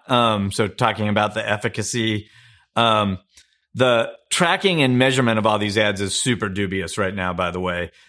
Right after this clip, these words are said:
Um, Uber did a presentation, and I don't know if you've noticed this in Uber lately, but they're, they are leaning heavily into these ads as a new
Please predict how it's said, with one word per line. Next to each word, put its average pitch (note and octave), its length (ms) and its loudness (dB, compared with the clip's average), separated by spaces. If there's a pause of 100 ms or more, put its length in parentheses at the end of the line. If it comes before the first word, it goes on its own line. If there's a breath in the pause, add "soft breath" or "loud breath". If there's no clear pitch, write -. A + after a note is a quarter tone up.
(140 soft breath)
Um, A2+ 540 0 (200)
Uber C#3 680 2 (140)
did C3+ 120 0
a B2 60 2
presentation, A#2+ 720 0
and A2+ 120 2
I B2+ 80 2
don't F#3 100 0
know F3 60 0
if C3+ 120 -2
you've B2+ 180 -2
noticed C3 320 0
this D3 160 0
in A#2+ 80 -2
Uber C#3 320 2
lately, A#2 320 0
but G2 240 -2
they're, C#3+ 340 0 (100)
they D3 320 4
are B2 140 2
leaning B2 300 0
heavily A#2+ 540 0
into A2 320 -2
these G#2 200 -2
ads G#2+ 480 0
as G#2 160 0
a G#2 80 0
new G#2 560 0